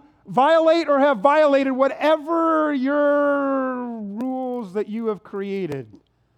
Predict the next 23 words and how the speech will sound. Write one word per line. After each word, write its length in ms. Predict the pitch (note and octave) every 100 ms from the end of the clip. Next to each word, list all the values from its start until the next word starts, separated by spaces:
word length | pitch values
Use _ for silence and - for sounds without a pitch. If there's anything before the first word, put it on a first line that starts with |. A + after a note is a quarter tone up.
| _ _ _ _ _ _ _ _
What 140 | G#3+ G#3
happens 380 | A#3 A3+ F#3+
inside 420 | F#3 D#3+ G#3 G3+ D#3+
of 100 | B2
us? 380 | G#2+ - - _
We 200 | D3 F3+
leave 560 | F#3 G#3+ G3 F3 C#3 _ _ _ -
little 280 | G3 A3+ F#3+
to 80 |
no 200 | G3 G3+
room 520 | G3+ G3 G3+ G3+ G3 E3+
for 200 | G3 F3
mo-, 240 | F#3+ C4+
mercy 460 | G#3+ G3+ B3 - E3+
on 160 | D3 D3
them 240 | D3 F#3+
because 460 | F#3 - F#3 D3+ F3
now 280 | E3 G#3+
we're 140 | F#3+ F#3
focused 420 | F3 F3 F#3+ -
on 160 | G3+ F3+
judging 420 | G#3+ G3+ F3+ C#3
them. 240 | B2 A2+